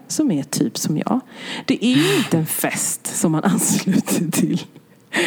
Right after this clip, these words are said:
Att alla bara loggar in och bara så här har fest. Man kan ha det, men det är inte det som är själva huvudsyftet. Huvudsyftet är att man ska live, är liksom,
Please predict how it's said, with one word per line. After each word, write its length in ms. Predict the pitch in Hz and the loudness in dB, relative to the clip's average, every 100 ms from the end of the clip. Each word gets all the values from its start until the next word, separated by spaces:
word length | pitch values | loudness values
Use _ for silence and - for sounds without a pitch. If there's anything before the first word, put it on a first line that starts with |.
| 320 294 - | 2 0 0
Att 160 | 220 | 0
alla 240 | - 175 160 | 2 0 0
bara 200 | 156 160 | 0 0
loggar 280 | 156 160 160 | 2 2 0
in 200 | 151 165 | 0 0
och 160 | 165 | 0
bara 240 | 151 147 147 | 0 0 0
så 100 | 143 | -2
här 80 | 139 | -2
har 60 | 139 | -4
fest. 540 | - 165 117 - - | -4 -4 -4 -6 -6
Man 140 | 170 151 | -4 -2
kan 300 | - 208 311 | 0 0 2
ha 140 | 190 | 0
det, 300 | - - - 262 - _ _ | -2 -2 -4 -4 -12 _ _
men 200 | - 120 | -2 0
det 120 | - | -2
är 100 | 67 | -2
inte 160 | 78 - | -2 -4
det 200 | - - - - _ _ _ _ | -6 -6 -10 -16 _ _ _ _
som 220 | - - | -6 -4
är 40 | |
själva 260 | - - - | -2 -2 0
huvudsyftet. 580 | 160 170 - - 185 - | -2 0 -2 -4 -2 0
Huvudsyftet 380 | 226 254 302 226 | 0 0 0 0
är 40 | |
att 60 | 175 | 0
man 100 | 160 | 0
ska 140 | 151 | -2
live, 600 | 151 165 156 143 147 156 - - - _ _ _ _ | 0 0 -2 -2 -2 -4 -8 -16 -20 _ _ _ _
är 120 | - 151 | -4 -2
liksom, 380 | 147 139 147 | 0 0 -2